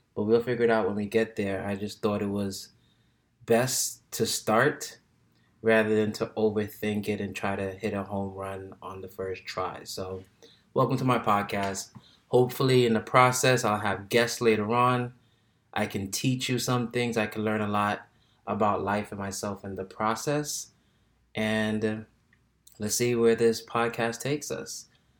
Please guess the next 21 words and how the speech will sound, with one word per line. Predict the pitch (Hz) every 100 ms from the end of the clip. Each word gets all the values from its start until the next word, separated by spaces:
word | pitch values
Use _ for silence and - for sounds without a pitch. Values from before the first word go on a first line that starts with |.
| _ _ -
So, | 113 110 107 107 - _
this | 110 127 143
would | 117
be, | 117
I'm | 113 110
guessing, | 107 107 - 107 104 104 -
or | 107
I'm | 104
assuming, | 101 - 104 101 -
episode | 101 101 107 101 95
one. | 104 104 104 104 _ _ _ _ _ _ _
So, | - 101
episode | - 104 107 104 101
one | 110 113 117 117 117 _ _ _ _ _ _ _ _ _
traditionally | 117 113 113 117 110
should | - 117
be | 113 117 113 110
an | 117
intro | 127 160 151 104
podcast. | - 90 82 - -
So, | - - 104 101 101